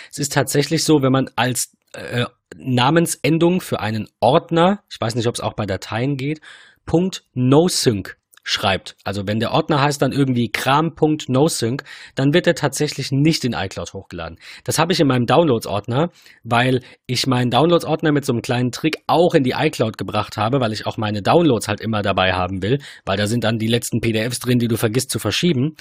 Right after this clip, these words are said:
Ähm, da ist aber halt ein Ordner drin, Kram Punkt no sync, und da schiebe ich dann halt isos rein oder sonst irgendwas, was größer ist und was nicht, äh,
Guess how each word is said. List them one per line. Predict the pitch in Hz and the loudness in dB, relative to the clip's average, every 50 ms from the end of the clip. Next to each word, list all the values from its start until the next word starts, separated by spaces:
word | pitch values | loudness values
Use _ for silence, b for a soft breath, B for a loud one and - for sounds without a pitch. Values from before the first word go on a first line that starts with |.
| B B B B B B B B - | B B B B B B B B 0
Ähm, | 131 131 131 131 135 135 127 - _ _ _ _ | 2 4 4 4 4 2 0 -4 _ _ _ _
da | 135 147 | 2 4
ist | 160 170 | 4 6
aber | 160 143 147 | 6 6 4
halt | 156 147 151 | 2 2 0
ein | 135 | 2
Ordner | - 131 143 - 143 131 | 2 2 4 4 2 4
drin, | 113 135 131 123 | 4 2 2 2
Kram | - - - 135 131 143 151 151 | 0 -2 0 2 2 2 2 0
Punkt | - 139 123 120 | 0 -2 -2 0
no | 127 135 147 | 2 2 2
sync, | 147 - 147 135 117 | 4 2 2 0 0
und | 117 | 0
da | 110 117 117 | -2 -2 -2
schiebe | - 143 135 127 | -2 -2 -2 -2
ich | 120 | -2
dann | - 123 113 | -2 -2 0
halt | 107 123 - - | 0 -2 -2 -2
isos | 139 147 143 139 113 - - | -2 2 2 2 2 0 -2
rein | 90 85 92 92 | -6 -6 -6 -6
oder | 92 101 104 | -4 -4 -2
sonst | 110 123 135 135 - - | -2 -2 -2 -2 -4 -4
irgendwas, | 117 120 113 117 107 113 120 123 B B B B B B - | -4 -4 -2 -2 0 0 -2 -2 B B B B B B -4
was | 107 107 104 | -4 -4 -2
größer | 110 107 135 143 135 139 123 101 | 2 4 4 4 4 4 2 2
ist | 117 117 | 0 0
und | 113 107 | 0 0
was | 110 - - | -2 0 0
nicht, | 127 117 - - - | -2 -2 -2 -4 -6
äh, | 110 110 110 104 | -6 -4 -4 -4